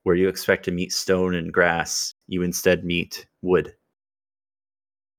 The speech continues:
And you hear, and Orfarna, you hear this first, um, you, you feel wood beneath your feet, and you suddenly hear what sounds like monkeys kind of chattering all around you.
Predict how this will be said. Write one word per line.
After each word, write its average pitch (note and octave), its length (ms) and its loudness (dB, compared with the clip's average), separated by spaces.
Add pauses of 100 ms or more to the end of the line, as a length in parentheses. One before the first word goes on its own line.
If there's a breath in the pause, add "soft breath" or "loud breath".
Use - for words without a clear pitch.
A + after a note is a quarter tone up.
(140)
And F2 80 -4
you F2 80 0
hear, F2 600 4 (460 loud breath)
and G2+ 80 4
Orfarna, G2+ 380 6
you F#2 80 2
hear F2+ 120 0
this D#2+ 160 -4
first, - 540 -4 (320)
um, E2+ 480 0 (140)
you, F#2 180 2
you F#2+ 240 0
feel F2+ 300 2
wood F#2+ 460 4
beneath F2+ 280 -2
your F2+ 80 0
feet, - 420 -10
and F#2 180 -2
you F2+ 80 -2
suddenly G2 400 2
hear F2+ 580 4
what E2 160 -2
sounds F2 400 0
like E2+ 440 2 (380)
monkeys F#2+ 640 -4 (1000)
kind F2+ 100 -6
of E2+ 80 -10
chattering D#2+ 600 -2 (600)
all E2 160 0
around D#2+ 340 -2
you. D#2 160 -10